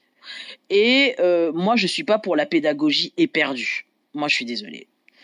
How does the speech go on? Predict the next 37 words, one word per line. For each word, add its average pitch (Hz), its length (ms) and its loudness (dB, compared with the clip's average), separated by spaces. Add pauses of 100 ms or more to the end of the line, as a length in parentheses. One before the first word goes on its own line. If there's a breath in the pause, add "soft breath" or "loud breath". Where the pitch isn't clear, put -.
(180 soft breath)
Si - 240 2
une 202 220 4
personne 208 380 0
en 175 80 2
face 180 260 0
de 170 100 2
moi 180 400 2
n'a 143 140 -2
pas 175 140 0
compris 185 640 -6
l'horreur 180 600 2
de 139 100 -6
la 143 160 2
mort 147 300 -2
d'Adama, 131 500 -4 (420 soft breath)
une, 170 100 -8
qu'une 185 200 0
pe-, 185 180 0
euh, 180 100 2
qu'une 180 180 -4
personne 190 260 -2
en 180 40 0
face 175 180 -2
de 180 80 0
moi 180 140 0
n'a 165 80 0
pas 160 120 -2
compris 175 420 -2
l'horreur 185 640 2
de 147 100 -6
la 147 140 2
mort 143 220 -2
de 139 80 -2
George 135 320 0
Floyd, 202 440 0 (320)
mais 139 180 -2
honnêtement, 196 680 2